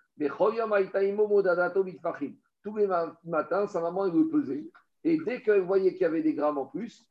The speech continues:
Venotenet Mishkalo Shel Zav, le Beth Amikdash, ces grammes que le bébé avait pris en plus, elle les offrait l'équivalent en or au Beth Amikdash. Ou chez Gavar, Oyev.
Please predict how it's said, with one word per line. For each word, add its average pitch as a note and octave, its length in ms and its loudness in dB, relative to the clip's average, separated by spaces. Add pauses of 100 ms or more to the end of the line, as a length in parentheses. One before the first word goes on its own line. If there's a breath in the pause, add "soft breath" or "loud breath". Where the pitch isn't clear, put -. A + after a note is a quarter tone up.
(220)
Venotenet A#3+ 760 0
Mishkalo G3 540 2
Shel D#3 260 -4
Zav, F#3 220 -2
le F3 60 0
Beth D#3 180 -4
Amikdash, D3 420 -2
ces D#3+ 160 -4
grammes E3+ 360 0
que D3+ 60 -2
le D#3 140 2
bébé D#3 260 2
avait C3+ 180 2
pris - 180 -6
en C3+ 120 -2
plus, - 360 -8 (280)
elle E3 160 -2
les E3+ 200 2
offrait E3 320 -2
l'équivalent C3+ 760 -2
en C3+ 180 -4
or G3 360 -2
au C#3+ 60 -2
Beth D#3+ 200 -4
Amikdash. D#3 540 -4 (260)
Ou C3 80 -18
chez D#3 200 -2
Gavar, E3+ 400 0
Oyev. C#3 340 -2